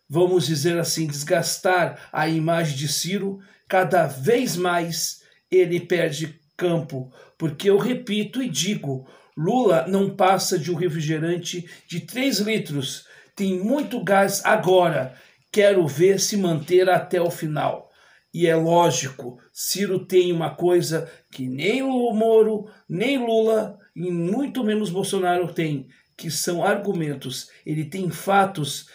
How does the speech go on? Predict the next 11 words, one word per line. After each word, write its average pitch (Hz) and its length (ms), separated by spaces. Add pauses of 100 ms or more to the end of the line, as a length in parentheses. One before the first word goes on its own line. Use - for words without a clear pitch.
(160)
e 147 100
contra 196 460
fra-, 180 440
fatos 170 600 (320)
não 196 300
existe 170 640
argumentação 156 880 (340)
ou 214 300
tentativa 226 1000
de 165 160
tal, 143 480